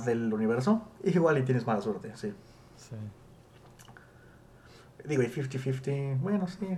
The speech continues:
Speaker 1: no, no, no sé, no estoy seguro. Pero sí, pero digo, y es un detallito, y supongo que,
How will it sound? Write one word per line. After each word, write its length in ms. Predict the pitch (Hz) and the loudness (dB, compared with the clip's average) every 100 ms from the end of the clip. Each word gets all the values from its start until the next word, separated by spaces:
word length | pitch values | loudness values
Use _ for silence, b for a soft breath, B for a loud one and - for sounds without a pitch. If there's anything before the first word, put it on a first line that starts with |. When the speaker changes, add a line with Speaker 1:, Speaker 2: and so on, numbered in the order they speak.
| 165 | -2
Speaker 1:
no, 160 | 151 | -2
no, 200 | 143 139 135 | -2 -2 -2
no 100 | 131 | -2
sé, 220 | 120 120 - - - 127 131 - - | -4 -6 -8 -20 -8 -6 -6 -12 -10
no 80 | 127 | -8
estoy 160 | - - | -8 -8
seguro. 260 | - - - | -8 -10 -2
Pero 160 | 151 160 | 2 4
sí, 200 | 180 - B B B | 2 0 B B B
pero 140 | 190 196 | 6 8
digo, 140 | 196 | 8
y 80 | 175 | 6
es 120 | 170 | 4
un 60 | 160 | 0
detallito, 400 | 107 101 95 104 | 2 -2 -4 -8
y 20 | |
supongo 300 | 123 131 123 | -2 2 2
que, 240 | 101 85 | 0 -6